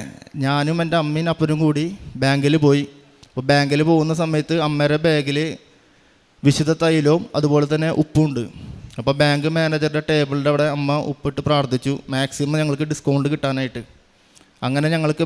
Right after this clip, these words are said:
മാക്സിമം ഡിസ്കൗണ്ട് കഴിച്ച് ഇരുപത് ലക്ഷത്തി എൺപത്തൊമ്പതിനായിരം രൂപ സെറ്റിലായി. ഈ പറഞ്ഞ വ്യക്തിയോട് ഞാൻ പോയി പറഞ്ഞു, ഇങ്ങനെ ഇരുപത്തൊന്ന് ലക്ഷം. ഒരു മണിക്കൂർ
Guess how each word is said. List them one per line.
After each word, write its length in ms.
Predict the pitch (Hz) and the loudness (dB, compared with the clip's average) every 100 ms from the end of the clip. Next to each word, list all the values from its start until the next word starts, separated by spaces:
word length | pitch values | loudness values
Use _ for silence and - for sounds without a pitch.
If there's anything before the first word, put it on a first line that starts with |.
| 160 | 0
മാക്സിമം 420 | 151 - 160 170 | 0 2 2 2
ഡിസ്കൗണ്ട് 420 | 175 - 156 151 160 | 0 0 -2 0 0
കഴിച്ച് 300 | 160 151 170 160 | 0 0 -2 -2
ഇരുപത് 220 | 151 156 160 | 0 2 0
ലക്ഷത്തി 240 | 156 151 160 | -2 -6 -6
എൺപത്തൊമ്പതിനായിരം 600 | 147 147 147 147 147 151 | -4 -2 0 2 4 4
രൂപ 80 | 151 | 2
സെറ്റിലായി. 460 | 160 143 143 127 139 175 _ _ _ _ _ - | 0 -2 -4 -4 -6 -12 _ _ _ _ _ -2
ഈ 80 | 160 175 | 0 4
പറഞ്ഞ 260 | 170 151 170 | 2 2 -2
വ്യക്തിയോട് 360 | 170 - 160 151 165 | -4 -2 -4 -2 -2
ഞാൻ 100 | 165 | 0
പോയി 140 | 165 165 | 0 2
പറഞ്ഞു, 300 | 160 143 151 156 | 0 0 -4 -4
ഇങ്ങനെ 160 | 147 151 | -4 0
ഇരുപത്തൊന്ന് 340 | 151 147 151 160 | 2 2 0 0
ലക്ഷം. 180 | 151 147 | -2 2
ഒരു 120 | 165 190 | 4 4
മണിക്കൂർ 340 | 180 170 170 | 2 0 0